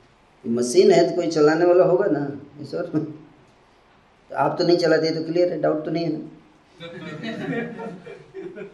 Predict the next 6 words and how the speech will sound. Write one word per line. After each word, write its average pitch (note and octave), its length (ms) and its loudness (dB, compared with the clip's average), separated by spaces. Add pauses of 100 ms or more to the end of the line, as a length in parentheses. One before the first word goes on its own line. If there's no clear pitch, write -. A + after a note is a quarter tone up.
(560)
आप - 200 -2
तो E3+ 60 -6
फेंक F#3 320 2
अंदर F3 500 2 (380)
डाल F#3 280 6
के, F3 200 4